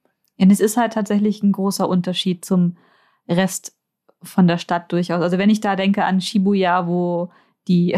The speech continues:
<laughs> die Trucks mit Bild und Musik durch die Straße kreiseln und zwar immer und immer wieder und überall irgendwelche Lautsprecher oder Mädels vor den Geschäften stehen, die euch anschreien, dass jetzt Time Sale ist und ihr unbedingt jetzt in ihren Laden kommen müsst, weil es gibt Rabatt.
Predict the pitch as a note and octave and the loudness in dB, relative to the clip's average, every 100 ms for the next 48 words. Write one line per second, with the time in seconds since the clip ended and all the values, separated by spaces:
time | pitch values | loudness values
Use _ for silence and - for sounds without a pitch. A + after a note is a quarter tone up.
0 | - - - _ _ G3 F3+ G3 G#3 - | -4 -8 -18 _ _ -4 -2 -2 -2 -6
1 | - - _ _ G3 F#3 - - _ _ | -12 -18 _ _ 2 2 0 -18 _ _
2 | - G#3+ G#3+ G3 F#3+ F3+ F#3+ A3+ G#3+ - | 0 2 2 2 0 2 0 -2 -4 -16
3 | _ _ _ _ - G#3+ G#3 G#3+ G3 - | _ _ _ _ 0 2 4 2 2 2
4 | - F#3 G#3+ A3 G3+ G3 - F3 G3+ G#3 | 0 0 0 0 -2 -2 -6 -2 0 2
5 | G3+ G3 - G3+ G#3+ A3+ G#3 G3+ G3 G#3 | 2 2 0 0 2 2 2 0 0 0
6 | G3 G3+ A3 G3+ G3+ F3 A3 G#3+ - G3 | 2 0 2 2 0 0 0 0 0 2
7 | G3 G3+ G3 - F#3+ G#3 G#3+ - G#3 G3+ | 2 0 -2 -2 0 0 -2 -6 -6 -4
8 | G3+ G3 F#3 F#3+ F#3+ - _ - G#3 G#3+ | -4 -2 -2 -2 -4 -12 _ 2 4 4
9 | G#3 - G3+ G3 G3 - G#3 - G#3 - | 0 0 0 0 0 -2 -4 -2 -2 0
10 | G3 G3 G3 F#3 G3+ G3 G3 - - _ | 0 2 2 2 0 2 0 -2 -6 _
11 | - G3 - F#3 G#3 - F#3+ F#3 F#3+ F#3+ | -2 0 0 2 2 2 0 2 2 0
12 | F#3+ G3 F#3 - G3+ G#3 G3+ G3 G3 G3 | -2 -2 -4 -4 0 2 2 0 0 2
13 | - G3+ - - F3 G3+ - A3+ G#3 G3 | 2 0 0 -2 0 0 2 4 4 2
14 | F#3 F#3+ - E3+ G3+ F#3+ F#3 F#3+ F#3 G3 | 0 -2 -2 0 2 4 2 0 -2 0
15 | F#3+ F#3 F3+ F3+ F3+ F3 - G3 F#3+ F3+ | 2 4 0 -2 -2 -2 -2 -2 0 0
16 | F3+ F3+ - | 0 -2 -4